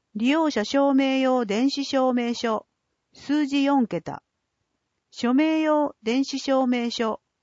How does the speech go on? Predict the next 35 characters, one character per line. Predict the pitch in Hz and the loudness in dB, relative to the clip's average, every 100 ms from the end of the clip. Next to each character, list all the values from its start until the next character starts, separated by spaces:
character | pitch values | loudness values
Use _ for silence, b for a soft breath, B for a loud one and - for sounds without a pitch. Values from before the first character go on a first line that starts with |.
| _ _ _ _ _ _ _ - | _ _ _ _ _ _ _ -4
英 | 294 320 | -2 -2
数 | - 302 285 | -2 -2 -2
字 | 202 | -2
六 | 185 196 277 | -4 -2 2
文 | 269 | 2
字 | 226 185 | 0 -6
か | 170 | -8
ら | 156 | -8
十 | 165 247 262 | -6 -4 -2
六 | 247 247 | -2 -2
文 | 240 180 | -2 -4
字。 | 156 - _ _ _ _ _ _ _ _ _ _ _ _ _ _ _ _ _ _ | -8 -18 _ _ _ _ _ _ _ _ _ _ _ _ _ _ _ _ _ _
会 | - 320 320 | -2 0 0
場 | 330 330 | 2 4
内 | 285 233 214 | 4 4 0
の | 196 | -2
混 | - 311 285 | 0 2 2
雑 | 214 202 | 0 -4
緩 | 196 202 247 | -4 -2 0
和 | 262 | 0
の | 254 | -2
た | 247 | -2
め、 | 240 240 - _ _ _ | -2 -2 -6 _ _ _
確 | - 214 285 | -8 -6 -4
定 | - 311 302 | -2 -2 0
申 | 302 294 | 2 2
告 | 285 285 285 | 2 -2 -2
会 | 294 285 240 | 0 0 0
場 | 208 196 | 0 0
へ | 208 | -2
の | 196 | -2
入 | 196 214 254 | -2 0 0
場 | 262 254 | 0 0
に | 240 | 0
は | 202 160 | -2 -4